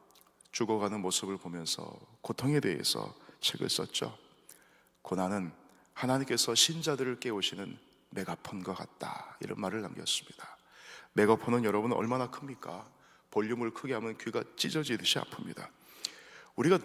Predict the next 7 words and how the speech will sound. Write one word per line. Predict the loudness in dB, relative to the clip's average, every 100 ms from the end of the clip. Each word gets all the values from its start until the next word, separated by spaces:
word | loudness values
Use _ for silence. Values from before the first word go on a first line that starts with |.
| -2 -6
너무, | -4 -2 -4 0
물론 | 2 4 4 2
모든 | 2 2 4
고난이 | 4 6 6 4
그런 | 2 2
것은 | 2 2 -2 -6
아니에요. | -2 0 2 0 2 0 0